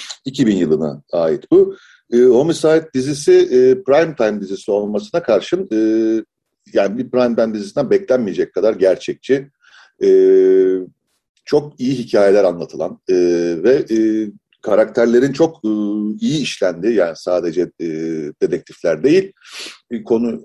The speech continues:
hikayenin, e, ko-, hikayenin içindeki diğer tiplerin de çok minimal bir şekilde ama çok güzel işlendiği bir diziydi. E, dediğim gibi yani bir prime time dizisi de beklen-, beklenmeyecek kadar. Ve, e, bu mesela, e,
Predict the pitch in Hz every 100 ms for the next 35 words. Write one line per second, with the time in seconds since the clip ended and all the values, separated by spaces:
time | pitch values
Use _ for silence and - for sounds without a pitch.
0 | - - - 110 101 110 135 139 101 101
1 | 98 98 95 98 _ _ _ - - _
2 | - - - _ - 98 95 113 101 92
3 | 87 110 98 95 - - 104 98 104 143
4 | - _ - _ 160 160 110 117 123 117
5 | 98 95 - 95 143 143 85 170 - 87
6 | 85 - 87 107 190 156 135 101 80 -
7 | - 87 82 80 80 80 82 80 98 90
8 | 80 87 87 87 - 92 87 85 82 78
9 | - 160 156 _ - _ 110 107 107 120
10 | 104 - 113 101 87 80 80 - 135 190
11 | - _ _ _ _ _ _ _ 104 143
12 | 139 117 117 117 123 107 - _ _ 135
13 | 143 156 135 113 123 123 127 120